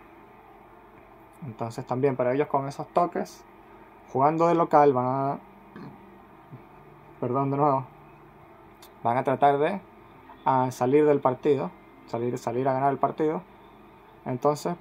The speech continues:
ah, si Chile lo plantea bien, puede salir beneficiado. Y bueno, yo en realidad creo que Ecuador va para abajo.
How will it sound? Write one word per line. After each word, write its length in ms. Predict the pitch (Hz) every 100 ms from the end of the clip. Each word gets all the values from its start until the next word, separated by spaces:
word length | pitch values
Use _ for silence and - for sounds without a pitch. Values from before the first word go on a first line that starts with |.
| -
ah, 260 | 139 127 117
si 160 | -
Chile 640 | - 147 147 147 143 139 139
lo 100 | 135
plantea 420 | 135 135 139 147
bien, 380 | 156 175 208 214 - - - - - - - - - - - -
puede 200 | 135 135
salir 220 | 139 139
beneficiado. 760 | 147 143 143 131 156 151 147 170 - - - - - - - - - - - - - - - - -
Y 140 | 151
bueno, 220 | 139 113 110
yo 340 | 120 135 135
en 60 | 135
realidad 260 | 131 131 135
creo 160 | 139
que 80 | 135
Ecuador 400 | 127 131 151 160 - - -
va 120 | 131
para 180 | 160 135
abajo. 760 | 170 180 - 175 175 175 175